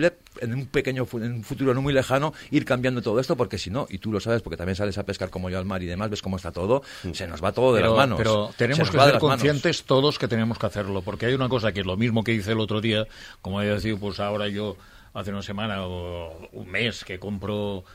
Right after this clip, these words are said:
Speaker 3: en Ofiusa, vull dir, d'alguna manera, vull dir, aquest recanvi de, de aquestes
Speaker 1: Es un
Speaker 3: garrafes.
Speaker 1: principio, es un principio.
Speaker 3: Vale, muy bien, pero, mm, todo el mundo, Miquel,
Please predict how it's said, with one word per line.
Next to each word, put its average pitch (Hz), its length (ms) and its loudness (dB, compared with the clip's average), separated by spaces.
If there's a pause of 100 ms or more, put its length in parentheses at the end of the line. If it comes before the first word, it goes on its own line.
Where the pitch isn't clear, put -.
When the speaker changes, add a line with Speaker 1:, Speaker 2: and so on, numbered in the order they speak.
(280)
Speaker 3:
en 101 140 -6
Ofiusa, 104 680 -4
vull 92 180 -6
dir, 95 180 -4
d'alguna 95 400 -4
manera, 101 340 -2
vull 92 180 -6
dir, 92 120 -6
aquest 98 180 -6
recanvi 110 440 -2
de, 117 60 0 (240)
de 92 60 -6 (140)
aquestes 104 380 -6
Speaker 1:
Es 104 80 -2
un 104 60 0
Speaker 3:
garrafes. 123 200 2
Speaker 1:
principio, 170 380 0 (100)
es 110 140 -6
un 143 60 -4
principio. 104 500 -6
Speaker 3:
Vale, 131 260 6
muy 139 180 4
bien, 131 280 6 (280)
pero, 107 280 -4 (160)
mm, 107 440 0 (140)
todo 131 200 0
el 165 80 0
mundo, 147 500 -4 (300)
Miquel, 135 440 -2